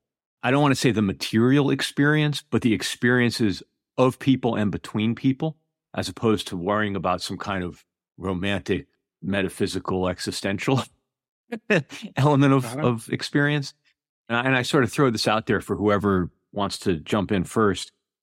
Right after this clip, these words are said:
Speaker 1: What is that rooted in for the three of you? And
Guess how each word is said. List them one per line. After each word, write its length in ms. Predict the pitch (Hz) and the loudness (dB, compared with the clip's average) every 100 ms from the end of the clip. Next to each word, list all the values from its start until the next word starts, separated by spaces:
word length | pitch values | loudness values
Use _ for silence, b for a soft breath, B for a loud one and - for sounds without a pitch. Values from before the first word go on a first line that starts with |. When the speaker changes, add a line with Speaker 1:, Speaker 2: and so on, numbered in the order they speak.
| _ | _
Speaker 1:
What 340 | 92 95 143 | -8 2 4
is 260 | - 160 127 | 4 2 2
that 360 | 123 123 120 - _ _ _ 107 | 0 0 -2 -8 _ _ _ -6
rooted 560 | 98 120 135 131 104 | 2 4 6 6 4
in 300 | 95 87 85 | 4 2 0
for 280 | - - 98 | -2 -2 0
the 120 | 90 | 0
three 340 | 90 - 95 90 | -4 -2 2 2
of 120 | 78 | 2
you? 220 | 95 87 | 0 0
And 180 | 85 | -2